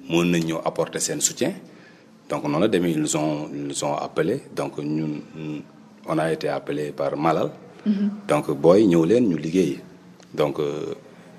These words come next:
Speaker 1: vous êtes engagé, seen musique, c'est une, une musique engagée ngeen def, ñëw leen, ñu liggéey ci Y'en a marre.
Speaker 2: Mhm.
Speaker 1: Donc, euh, et que li jotoon xew, ñu jot ko gis.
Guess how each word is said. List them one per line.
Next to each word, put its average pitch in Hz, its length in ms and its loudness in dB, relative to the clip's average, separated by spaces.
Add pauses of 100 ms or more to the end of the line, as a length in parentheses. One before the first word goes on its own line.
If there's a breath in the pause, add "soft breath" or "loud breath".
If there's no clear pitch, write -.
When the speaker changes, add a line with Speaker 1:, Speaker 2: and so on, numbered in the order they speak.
(100)
Speaker 1:
vous 82 140 2
êtes 82 100 4
engagé, 82 560 4
seen 85 220 -2
musique, 76 240 -2
c'est - 240 -4 (400)
une, 80 300 -4 (320)
une 85 160 4
musique 82 260 2
engagée 80 380 4
ngeen 76 200 -2
def, - 220 -2 (400 loud breath)
ñëw 101 120 6
leen, 101 100 8
ñu 98 100 6
liggéey 85 240 2
ci 85 120 -4
Y'en 85 180 0
a 95 80 -4
marre. 117 240 -6 (120)
Speaker 2:
Mhm. 214 220 0 (180)
Speaker 1:
Donc, 76 240 -2
euh, 69 300 -2 (640)
et 90 100 0
que 90 120 -2
li 85 140 2
jotoon 90 280 6
xew, 82 300 0
ñu 87 180 2
jot - 140 -2
ko 82 160 -2
gis. - 320 -2